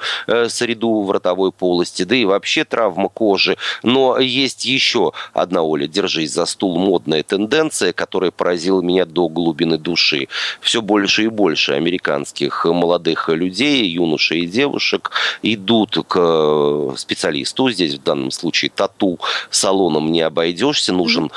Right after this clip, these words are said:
э, профессиональный врач, и напополам до середины разрезают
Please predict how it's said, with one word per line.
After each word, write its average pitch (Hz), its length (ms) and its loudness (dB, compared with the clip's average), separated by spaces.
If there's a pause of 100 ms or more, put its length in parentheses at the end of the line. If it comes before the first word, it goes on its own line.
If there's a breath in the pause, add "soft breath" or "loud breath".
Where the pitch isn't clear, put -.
(160 loud breath)
э, 85 160 0
профессиональный 90 840 0
врач, 143 480 -2
и 156 400 0 (300 loud breath)
напополам 120 1300 2
до 104 280 0
середины 101 1160 2
разрезают 98 800 0